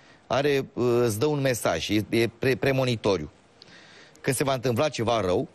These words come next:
optzeci și șapte la sută dintre ei au păzit ceva rău, adică ori un membru din familie a murit, ori un prieten a murit, ori pur și simplu, la fel ca în cazul lui Lincoln, da, care a avut un astfel de vis premonitoriu, el însuși a murit, dar a apucat să povestească familiei și prietenilor.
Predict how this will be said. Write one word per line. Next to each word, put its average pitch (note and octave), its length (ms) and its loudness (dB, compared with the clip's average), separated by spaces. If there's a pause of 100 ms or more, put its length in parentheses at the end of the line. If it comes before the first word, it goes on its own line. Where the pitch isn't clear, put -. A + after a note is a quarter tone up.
(680)
optzeci F3+ 180 0
și F3 60 0
șapte E3 160 0
la D3 60 2
sută C#3+ 120 -2
dintre D3 280 0
ei F#3+ 60 2
au F#3 120 2
păzit F3 280 -2
ceva E3+ 300 2
rău, A2 180 0
adică A2+ 320 -2
ori E3+ 200 4
un D#3 60 0
membru D#3 240 0
din C#3+ 140 -2
familie C3+ 360 0
a C3 40 2
murit, A#2 360 -2
ori A2 140 2
un B2+ 100 0
prieten A2+ 380 0
a A2+ 80 2
murit, G#2+ 440 0 (220)
ori C#3 160 2
pur F3+ 120 0
și D3+ 140 0
simplu, D#3+ 280 0
la B2+ 100 2
fel D3+ 140 -2
ca C#3+ 120 0
în A2+ 100 0
cazul G#2+ 340 0
lui F#2+ 160 2
Lincoln, G#2 480 0 (300)
da, B2+ 260 0
care G2+ 160 0
a F#2+ 40 2
avut A2+ 200 -2
un G2 300 0
astfel A2 280 0
de F#2 80 0
vis A2 140 -2
premonitoriu, A2 680 2 (260)
el D#3+ 300 2
însuși D#3+ 640 0 (120)
a E3+ 100 0
murit, E3+ 360 0
dar C3+ 100 0
a C3 40 2
apucat C#3 300 -2
să E3+ 100 -2
povestească D3 360 0
familiei C#3 360 0
și - 140 -4
prietenilor. E2 520 -2